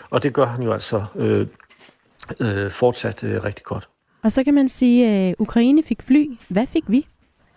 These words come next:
Speaker 1: Ja, vi fik jo, øh, vi fik jo, øh, lov til at, at, at sole os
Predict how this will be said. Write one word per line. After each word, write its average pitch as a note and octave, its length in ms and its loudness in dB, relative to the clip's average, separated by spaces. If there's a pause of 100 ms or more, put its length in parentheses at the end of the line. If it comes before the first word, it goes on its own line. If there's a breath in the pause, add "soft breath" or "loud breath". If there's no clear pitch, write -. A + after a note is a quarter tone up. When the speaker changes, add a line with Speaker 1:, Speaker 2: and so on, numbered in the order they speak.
(1800 loud breath)
Speaker 1:
Ja, G#2+ 160 -2
vi A2 160 0
fik G3 320 -2
jo, D3+ 460 6
øh, B2+ 580 4
vi E3+ 80 0
fik - 360 -8
jo, C#3 440 6
øh, A#2 480 4 (380)
lov C3+ 280 2
til F#3 140 -2
at, D3 300 2
at, B2+ 320 0
at C3 180 -4
sole F#3+ 420 4
os C3+ 360 0